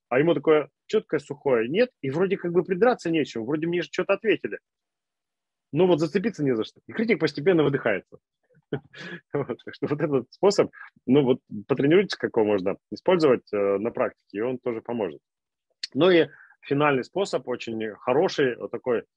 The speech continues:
с любовью, можно сказать, э, максимальный, это вопрос в глубину. Он вообще порой выводит человека из конфликта, выводит человека из недовольства, из, э, осуждения вас,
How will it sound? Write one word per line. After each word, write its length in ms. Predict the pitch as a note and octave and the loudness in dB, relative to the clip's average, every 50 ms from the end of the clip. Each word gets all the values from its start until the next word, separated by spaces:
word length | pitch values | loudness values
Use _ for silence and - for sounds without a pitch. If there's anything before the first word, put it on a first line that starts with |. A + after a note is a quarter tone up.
| _ _ _ | _ _ _
с 120 | - - C#3 | -16 -10 -6
любовью, 460 | C#3 C#3 A2+ B2 D3+ E3+ E3 E3 D3+ | -6 -4 0 0 0 0 0 -2 -2
можно 220 | C#3 C3+ C3 B2+ - | -2 -4 -6 -6 -10
сказать, 400 | - - B2 A2+ A#2 A#2 G#2+ _ - - | -12 -12 -8 -4 -4 -4 -4 _ -10 -10
э, 40 | |
максимальный, 1300 | G#2 G#2 G#2 G2+ G2 G2 F#2+ F#2 F2+ F#2 F#2+ F#2 F#2+ G#2 G#2+ - - - B2+ A#2+ A#2+ A#2 A2 G#2 F#2+ - _ _ _ _ - | -8 -6 -4 -4 -4 -4 -6 -6 -8 -8 -10 -10 -8 -8 -8 -6 -2 -2 0 2 2 2 0 -2 -4 -6 _ _ _ _ 0
это 580 | D3 D#3+ D#3 - D3+ C#3+ C3+ C3 B2+ B2+ A#2 G#2+ | 0 0 0 2 2 2 4 4 2 2 0 -2
вопрос 360 | A#2 C3 - - D3+ B2+ A#2+ | -6 -10 -8 -8 -8 -8 -8
в 40 | A#2 | -8
глубину. 480 | B2+ C3 C3 C#3+ D3+ D3+ C3+ G2+ - _ _ _ _ _ _ _ _ _ _ _ _ - - - _ _ - | -8 -6 -4 -4 -2 -2 -2 -4 -6 _ _ _ _ _ _ _ _ _ _ _ _ -20 -20 -20 _ _ -6
Он 180 | - E3 E3+ | -2 -2 0
вообще 320 | F3 D#3+ - - F3+ E3 C3 | 0 -2 0 0 0 0 0
порой 280 | - C#3 C3+ C3+ B2+ | 0 -2 -2 -2 -2
выводит 420 | A#2+ C#3+ D3+ D#3+ D#3+ B2+ A2+ - - | -2 -2 -2 -2 -2 -2 -2 -6 -8
человека 420 | - A#2+ A2+ A2+ A2 G2 - A2 | -8 -6 -4 -4 -4 -4 -6 -10
из 80 | - - | -12 -12
конфликта, 500 | - C3 A#2+ - G#3+ A#3 G3 - D3+ B2+ | -12 -12 -8 -4 -4 -4 -4 -4 -4 -2
выводит 360 | C3+ C#3+ C#3+ C#3 A#2 G#2 - | 0 0 0 0 -2 -2 -6
человека 420 | - A#2+ A2+ A2+ A2+ G2+ - - A2+ | -6 -4 -2 -2 -2 -2 -4 -6 -8
из 120 | G#2+ A2 | -6 -6
недовольства, 540 | B2 A#2+ C3 C#3 E3 G#3 A3 G3 - - C3 B2 | -4 -2 -2 0 2 2 0 0 -2 -4 -2 -2
из, 220 | A#2 - - - A#2 | -4 -4 -8 -8 -6
э, 480 | A2+ A2 A2 A2 A2 G#2+ G#2+ G#2+ G2+ G#2 | -4 -4 -2 -4 -4 -4 -4 -4 -6 -8
осуждения 560 | - - C3 B2 B2 F#3 G#3 G3 F3+ D#3+ C#3+ | -8 -10 -12 -8 -4 -4 -2 -2 -2 -4 -4
вас, 260 | C3+ C3 A#2 - - | -4 -4 -6 -8 -10